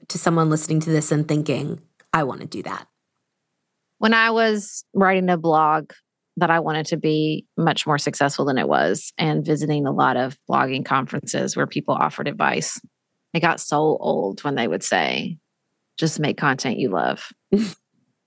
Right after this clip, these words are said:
Speaker 2: And yet it is the best advice. <laughs> It is,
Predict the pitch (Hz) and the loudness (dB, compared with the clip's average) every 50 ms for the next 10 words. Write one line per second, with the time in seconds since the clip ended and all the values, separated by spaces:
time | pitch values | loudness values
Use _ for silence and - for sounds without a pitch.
0 | _ _ _ _ _ _ - 185 185 180 165 156 113 - 95 87 - 139 147 160 | _ _ _ _ _ _ 0 2 4 4 4 4 4 2 0 0 0 0 -2 -2
1 | 151 - - 151 - - 160 - - 113 - - - 165 - - - - - - | -2 -4 -4 -2 -2 -2 -2 -4 -6 -6 -2 -2 0 0 0 2 2 2 2 2
2 | - - - - - - - - 381 370 370 - - - - - - - 415 - | 0 -2 -4 -4 -4 -6 2 4 4 4 4 0 -4 -4 -4 -8 -4 -2 -2 -2
3 | - 214 226 220 - 220 233 233 233 240 233 - | 2 2 2 2 4 4 4 4 4 2 0 -6